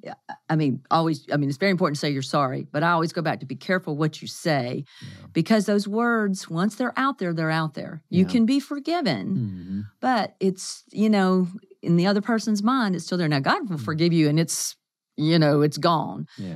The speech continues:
Speaker 1: But, you know, when you are in a relationship, day-to-day relationship with your spouse or whatever, just be so careful.
Speaker 2: Mm-hmm.
Speaker 1: And I'll, I'll go on and share that, um, the
Speaker 2: Sure.
Speaker 1: scripture verse that,
Speaker 2: Absolutely. Yeah.
Speaker 1: you know, was just so, such a, I think God just put it on my heart,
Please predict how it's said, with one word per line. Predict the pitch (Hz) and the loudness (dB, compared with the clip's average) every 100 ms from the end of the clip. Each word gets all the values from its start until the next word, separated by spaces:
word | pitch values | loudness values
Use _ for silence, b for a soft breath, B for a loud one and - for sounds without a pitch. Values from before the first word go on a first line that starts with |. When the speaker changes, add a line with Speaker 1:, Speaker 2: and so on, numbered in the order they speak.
| 170 | -6
Speaker 1:
But, | 170 - | -6 -4
you | 190 180 | -2 0
know, | 170 | 2
when | 170 156 156 | 2 2 0
you | 180 220 214 | 2 0 0
are | 185 | 0
in | 185 | 2
a | 202 | 2
relationship, | 180 202 233 180 160 147 - | 2 2 0 -2 -2 -4 -2
day-to-day | 151 175 170 165 170 | 0 0 -2 -2 0
relationship | 160 160 156 147 | 0 0 -2 -4
with | 151 143 | -4 -4
your | 151 | -4
spouse | 147 143 147 147 - | -4 -4 -2 -2 -4
or | 143 | -4
whatever, | 143 147 147 175 | -2 0 0 -2
just | 196 185 - | -4 -4 -2
be | 196 | -4
so | - 214 226 | -2 -2 -2
careful. | - 233 214 - - 156 - 117 | -2 -4 -4 -6 -8 -10 -14 -12
Speaker 2:
Mm-hmm. | 101 90 95 | -10 -8 0
Speaker 1:
And | 175 170 160 - _ - | 4 4 2 -4 _ -4
I'll, | 165 160 | -2 -2
I'll | 135 | -2
go | 151 160 | 0 0
on | 143 | 0
and | 151 | 0
share | - 165 | 2 2
that, | 156 - | 2 2
um, | 160 156 156 151 | 2 2 2 0
the | 160 | 0
Speaker 2:
Sure. | - | 0
Speaker 1:
scripture | 254 240 220 | -2 0 0
verse | 185 175 170 | 2 2 2
that, | 110 165 | 2 2
Speaker 2:
Absolutely. | 92 B 92 | 2 B -8
Yeah. | 98 107 b b b _ _ | -6 -8 b b b _ _
Speaker 1:
you | 240 | 2
know, | 214 190 | 4 4
was | 170 165 | 4 2
just | 196 - | 0 2
so, | 240 233 240 233 202 190 B B B _ _ _ - | 2 4 4 4 4 2 B B B _ _ _ -10
such | 214 254 - | -8 -6 -6
a, | - - 190 | -8 -6 -4
I | |
think | 196 170 | -2 2
God | 202 185 | 2 0
just | - | 0
put | 220 | 2
it | 214 | 2
on | 190 | 2
my | 175 | 0
heart, | 156 190 185 160 | 0 2 2 0